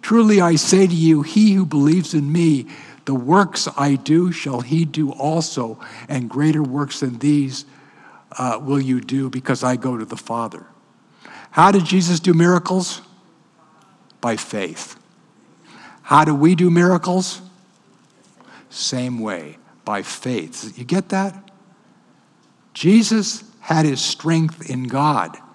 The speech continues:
and we put our strength in God. And that's why Jesus prays more than anybody in the Bible. Have you ever noticed that? How often Jesus prays?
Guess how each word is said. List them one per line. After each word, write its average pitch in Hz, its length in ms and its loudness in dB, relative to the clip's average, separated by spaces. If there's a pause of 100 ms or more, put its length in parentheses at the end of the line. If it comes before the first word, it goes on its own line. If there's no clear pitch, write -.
(680)
and 113 240 -8
we 180 240 2
put 143 240 -4
our 156 180 -2
strength 139 360 -6
in 120 100 -6
God. 123 160 -4
And 131 100 0
that's 277 220 4
why 220 140 4
Jesus 160 480 0
prays 170 580 2
more 160 300 2
than 139 180 -6
anybody 202 560 2
in 185 80 2
the 170 80 2
Bible. 135 260 -2
Have 123 100 -8
you 208 40 2
ever 220 100 0
noticed 208 300 -2
that? 196 260 -2 (540)
How 156 120 -2
often 170 480 2
Jesus 160 400 -4
prays? 160 480 -2